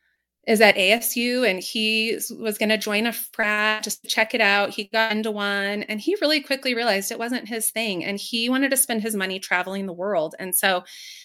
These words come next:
we encourage him, even though it's terrifying, you know, we encourage him, you know, go live, go explore the world. And you don't have to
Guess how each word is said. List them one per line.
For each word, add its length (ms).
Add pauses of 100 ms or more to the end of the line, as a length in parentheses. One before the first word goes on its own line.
(120)
we 300
encourage 640
him, 180
even 220
though 80
it's 180
terrifying, 800 (320)
you 100
know, 120
we 180
encourage 540
him, 320
you 80
know, 260
go 240
live, 540
go 340
explore 540
the 80
world. 680
And 320 (300)
you 100
don't 260
have 340
to 380